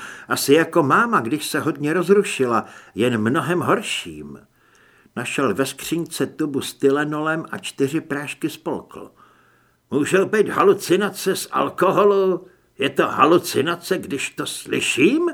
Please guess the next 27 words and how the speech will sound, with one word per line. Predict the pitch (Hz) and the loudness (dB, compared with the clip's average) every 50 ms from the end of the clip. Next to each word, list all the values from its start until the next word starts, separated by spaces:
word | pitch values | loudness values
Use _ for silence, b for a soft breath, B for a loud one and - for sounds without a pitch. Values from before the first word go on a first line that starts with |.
| B B B B B B B B B B B B B B B B B B B B - | B B B B B B B B B B B B B B B B B B B B -6
Na | 90 98 127 | -2 0 0
rozdíl | 190 226 208 190 202 202 226 214 175 - | 2 0 -2 -4 -4 4 6 6 6 6
od | 151 151 139 | 2 -2 -2
mnoha | 156 180 196 214 208 226 220 | 0 2 2 2 2 0 -4
svých | - - - 214 156 - - | -8 -8 -4 -4 -4 -4 -6
kolegů | - - 135 156 180 185 185 185 214 208 160 | -4 -2 0 0 0 0 0 0 0 0 0
v | 107 | 2
hudebním | 95 120 196 208 208 202 190 185 160 131 104 | 4 4 6 6 4 4 2 0 -2 -2 -2
průmyslu | - - 135 160 180 190 202 196 196 - - 190 190 | -2 0 0 0 0 0 0 -2 -2 0 2 4 4
Mož | 175 110 110 165 185 185 - | 4 2 0 -2 -4 -4 -8
drogy | - 110 127 156 160 135 156 170 | -6 -6 -6 -6 -4 -2 -2 -2
nebral. | 151 135 139 120 - - 117 113 - - - - - - - b b b b b b b b b b b | -2 -4 -6 -8 -10 -12 -14 -14 -14 -16 -18 -20 -20 -20 -20 b b b b b b b b b b b
Viděl | - 107 110 135 156 156 156 - | -4 -2 2 2 2 2 2 0
až | 156 156 - - | -4 -6 -6 -8
příliš | - - - - 175 196 214 196 139 - - | -10 -10 -8 -6 -6 -2 0 0 0 0 -2
muzikantů, | 110 117 113 101 131 131 - - 123 120 110 - 127 123 110 | -6 -6 0 2 2 2 2 0 -4 -4 -2 -2 -2 -2 -2
co | - - - | -2 -4 -6
si | - - - 131 - | -4 -4 -4 -6 -6
usmažili | - 131 - - 117 127 127 113 - 131 127 131 | -6 -10 -10 -8 -6 -6 -6 -2 0 2 4 4
mozky, | 117 120 135 131 - - - - 127 113 | 2 2 0 -6 -8 -10 -8 -6 -6 -4
a | - 107 | -4 -2
jemu | 101 107 120 151 165 | -2 -2 -2 -2 -4
se | 156 - - 101 | -6 -8 -8 -8
líbilo | 87 101 135 180 190 165 160 180 175 175 160 | -6 -4 -4 -4 -4 -4 -4 -4 -4 -4 -6
být | - 170 120 156 170 - - - _ | -8 -10 -12 -14 -14 -16 -20 -16 _
ten | - 165 160 160 165 | -8 -8 -8 -8 -12
chytrý. | - - - 208 196 202 - - - - - - - - | -16 -4 0 0 0 0 -4 -14 -14 -14 -14 -14 -16 -20